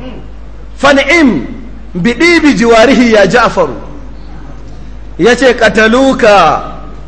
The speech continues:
fi baitil ilahi musalliyan, tatlu min az-zikril hakimi tuhabbiru, tatlu min al-ma'arij kay taqulu lanasbiru,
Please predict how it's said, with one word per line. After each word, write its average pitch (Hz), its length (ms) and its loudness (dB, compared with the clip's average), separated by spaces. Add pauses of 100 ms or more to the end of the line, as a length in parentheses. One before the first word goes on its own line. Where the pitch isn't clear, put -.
(120)
fi 226 320 0
baitil 247 440 2 (100)
ilahi 240 420 4
musalliyan, 226 840 2 (720)
tatlu 233 720 0 (240)
min 320 240 4
az-zikril 269 580 2
hakimi 254 480 2
tuhabbiru, 226 680 0 (720)
tatlu 254 720 2 (300)
min 294 240 4
al-ma'arij 285 880 4
kay 262 200 4
taqulu 262 480 2
lanasbiru, 247 840 2